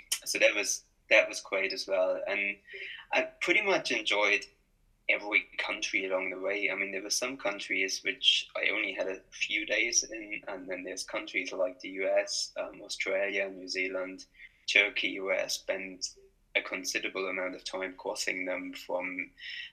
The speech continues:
um, east to west, um, mostly, yeah,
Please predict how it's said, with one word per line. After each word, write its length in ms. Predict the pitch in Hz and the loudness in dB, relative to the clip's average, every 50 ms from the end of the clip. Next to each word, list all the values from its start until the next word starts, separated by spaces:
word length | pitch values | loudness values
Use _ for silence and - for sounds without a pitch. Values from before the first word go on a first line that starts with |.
| _ _ - - | _ _ -8 -4
um, 320 | 92 90 90 90 87 - - _ - | -4 -4 -4 -6 -10 -12 -16 _ -8
east 300 | 98 92 - - - - | -6 -4 -2 -4 -2 -2
to 140 | - 98 90 | -4 0 6
west, 520 | 95 101 101 - - - - - - - - - 98 | 6 6 6 8 6 6 6 4 0 -6 -6 -4 -6
um, 240 | 92 87 90 90 - _ _ _ _ - - | -6 -6 -6 -12 -16 _ _ _ _ -6 -4
mostly, 480 | 95 95 - - - 196 - 90 - _ - - | -4 -2 -2 -4 -4 -6 -10 -10 -10 _ -6 -6
yeah, 120 | - | -6